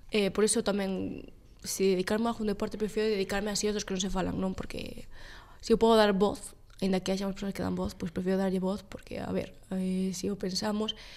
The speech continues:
o deporte, o sea, o fútbol femenino ahora, aínda que non ten, non é, in-, non está en igualdade de condicións co masculino, ten moi, bastante visibilidade, e están, deron moitos pasos a, eh, cara arriba, non?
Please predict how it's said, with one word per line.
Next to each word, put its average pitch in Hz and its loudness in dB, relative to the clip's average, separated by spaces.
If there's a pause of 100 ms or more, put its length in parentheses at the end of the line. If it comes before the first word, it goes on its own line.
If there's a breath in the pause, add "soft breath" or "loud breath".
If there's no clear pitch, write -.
(300 loud breath)
o 214 4
deporte, 240 6
o 202 0
sea, 185 0
o - 0
fútbol 214 2
femenino 208 2
ahora, 190 2
aínda 180 -4
que 180 -2
non 190 -4
ten, 185 -2 (160)
non 190 -4
é, 190 0 (160)
in-, 185 -6
non 202 -2
está 208 -2
en 202 2
igualdade 202 6
de 202 2
condicións 202 0
co 190 -4
masculino, 208 0 (400 soft breath)
ten 202 4
moi, 196 2 (160)
bastante 196 0
visibilidade, 196 2 (160)
e 190 4
están, 196 2 (160)
deron 208 4
moitos 208 2
pasos 208 0
a, 196 -2
eh, 196 0
cara 180 0
arriba, 185 0
non? 214 -8